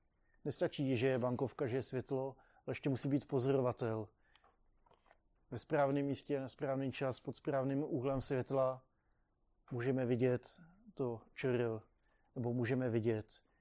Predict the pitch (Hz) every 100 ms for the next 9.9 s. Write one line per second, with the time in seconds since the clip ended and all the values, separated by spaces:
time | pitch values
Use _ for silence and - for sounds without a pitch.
0 | _ 127 101 117 104 - 101 92 _ _
1 | _ - 135 135 127 123 - 113 123 110
2 | 117 117 113 - _ _ _ _ _ _
3 | _ _ - _ - 131 123 - - 117
4 | 107 104 - _ _ - - _ _ -
5 | - - - _ _ _ _ _ _ _
6 | _ _ _ _ - _ _ _ 135 139
7 | - 165 180 151 147 151 147 - 151 135
8 | 139 151 - 147 131 131 135 151 - -
9 | 143 - 143 131 - 151 135 147 165